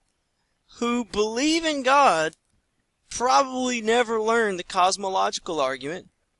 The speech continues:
or any argument for the existence of God. So, are they justified in their belief and faith in God?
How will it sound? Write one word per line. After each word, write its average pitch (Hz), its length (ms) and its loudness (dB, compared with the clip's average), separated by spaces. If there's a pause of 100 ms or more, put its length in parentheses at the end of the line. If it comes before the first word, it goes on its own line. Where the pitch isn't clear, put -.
(100)
or - 180 -8 (160)
any 277 580 0
argument 185 580 0
for 190 180 -8
the 196 100 -4
existence 190 420 -6
of 202 120 -10
God. 247 320 -4 (1600)
So, 208 500 0
are 185 200 -6
they 170 540 -2 (280)
justified 131 920 -4 (540)
in 160 320 -8
their 190 440 0
belief 175 800 -12 (1120)
and 170 240 -6
faith 160 340 -4
in 151 140 -12
God? 151 320 -12